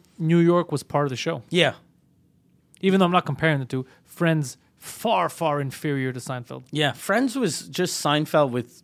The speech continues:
Speaker 2: prettier people and bad jokes.
Speaker 1: Yeah, so it wasn't Seinfeld.
Speaker 2: Yeah.
Speaker 1: And the only, the only thing that comes close to Seinfeld, I would say, is Curb. Curb is Seinfeld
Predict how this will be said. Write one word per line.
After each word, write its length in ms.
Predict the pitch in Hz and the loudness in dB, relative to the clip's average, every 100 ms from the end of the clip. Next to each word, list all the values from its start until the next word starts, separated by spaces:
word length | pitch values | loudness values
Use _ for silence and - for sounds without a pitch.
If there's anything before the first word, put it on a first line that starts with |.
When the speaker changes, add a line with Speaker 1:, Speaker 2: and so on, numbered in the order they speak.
| - | -10
Speaker 2:
prettier 400 | 151 135 131 120 | -6 -4 -2 -4
people 420 | - 135 127 127 | -4 -6 -2 -2
and 220 | 117 113 | -2 -4
bad 320 | 117 104 101 - | -4 -4 -6 -10
jokes. 380 | 104 92 - - | -10 -12 -14 -4
Speaker 1:
Yeah, 260 | 160 139 - | -2 -2 -6
so 180 | - 147 | -6 0
it 40 | |
wasn't 300 | 156 160 147 | 4 4 2
Seinfeld. 320 | 143 139 131 | -2 -2 -2
Speaker 2:
Yeah. 160 | 131 104 - _ - | -4 -4 -10 _ -6
Speaker 1:
And 240 | 151 156 156 | -2 0 2
the 80 | |
only, 520 | 180 214 233 220 185 - | 4 2 2 0 -2 -6
the 120 | 156 | -4
only 160 | 180 214 | -2 0
thing 40 | |
that 120 | 196 - | -2 -4
comes 180 | 160 | -6
close 260 | - 170 156 | -4 -6 -6
to 60 | 139 | -6
Seinfeld, 540 | 151 160 170 180 170 - | -6 -6 -6 -6 -6 -6
I 180 | 139 147 | -4 -2
would 180 | 147 143 | -2 -6
say, 160 | - 139 | -4 -4
is 120 | - | -4
Curb. 320 | - 170 185 - - - | 0 0 0 -8 -20 0
Curb 320 | 202 226 220 | 6 6 6
is 160 | 165 - | 0 -4
Seinfeld 760 | - 151 180 - 208 220 | -2 0 0 0 0 0